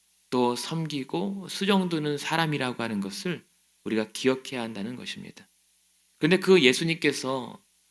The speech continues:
또 우리에게 맡기신 그 종의 일이라고 하는 것은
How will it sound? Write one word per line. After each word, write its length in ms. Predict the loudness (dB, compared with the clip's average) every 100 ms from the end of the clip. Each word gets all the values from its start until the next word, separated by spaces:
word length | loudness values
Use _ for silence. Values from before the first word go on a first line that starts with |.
| _ _ 0
또 80 | 2
우리에게 300 | 6 6 4
맡기신 600 | 0 -4 -2 -2 -2 -6
그 280 | -6 -6 -4
종의 380 | -2 -2 0 -2
일이라고 440 | 0 0 -2 -4
하는 180 | -6 -6
것은 600 | -6 -6 -8 -8 -10 -12